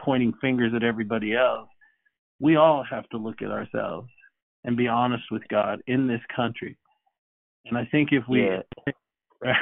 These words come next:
Speaker 1: right? I mean,
Speaker 2: Yes.
Speaker 1: go ahead, brother. Say something.
Speaker 2: You know, brother, it's, it's, you know, even, even ministers today can't even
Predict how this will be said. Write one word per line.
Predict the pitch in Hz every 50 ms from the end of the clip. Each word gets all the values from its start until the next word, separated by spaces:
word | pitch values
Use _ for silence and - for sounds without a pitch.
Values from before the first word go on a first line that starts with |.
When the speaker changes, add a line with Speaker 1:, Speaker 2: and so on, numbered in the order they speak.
| - - -
Speaker 1:
right? | 139 117 - 151 131 - - 151 - - - - - - - - - _ _ _ _ _ _ -
I | 135
mean, | 139 143 139 131 131 127 - -
Speaker 2:
Yes. | - - - - - - - - - - - - - -
Speaker 1:
go | 196 196
ahead, | 147 135 131 117
brother. | 120 120 123 120 117
Say | - 170 156 -
something. | 143 143 - - _ _ _ _ _ _ _ _ _ _ - - - _ _ _ _ _ _ -
Speaker 2:
You | 156 160
know, | 165 170
brother, | 165 175 180 175 170 156
it's, | - 131 139 127 - - - -
it's, | 139 131 - - - -
you | - 147
know, | 147 147 139 - - - - - - - 381 403 427 427 - _ _ _ _ _ _ - - - - -
even, | - 180 185 190 240 226 196 - - -
even | 165 175 220 202 165 131 127
ministers | 139 165 170 151 123 - - - 110 104 - -
today | - 101 95 95 - -
can't | 135 131 139
even | 139 131 127 113 107